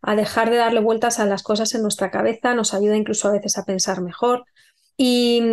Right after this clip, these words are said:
luego también, eh, momentos de desconexión en el sentido de momentos de no hacer nada, momentos en los que,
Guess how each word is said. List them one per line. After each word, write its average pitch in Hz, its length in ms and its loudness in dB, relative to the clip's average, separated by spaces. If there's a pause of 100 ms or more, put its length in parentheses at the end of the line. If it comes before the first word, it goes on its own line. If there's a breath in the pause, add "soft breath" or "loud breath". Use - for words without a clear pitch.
(100)
luego 262 260 4
también, 285 580 2
eh, 208 400 2
momentos 226 840 0
de 214 580 2
desconexión 208 760 0
en 254 80 2
el 226 100 2
sentido 233 400 0
de 214 280 0 (220 loud breath)
momentos 226 460 0
de 220 120 2
no 226 100 2
hacer 220 280 -2
nada, 185 400 -2 (140)
momentos 214 380 -2
en 240 120 0
los 220 180 0
que, 196 300 0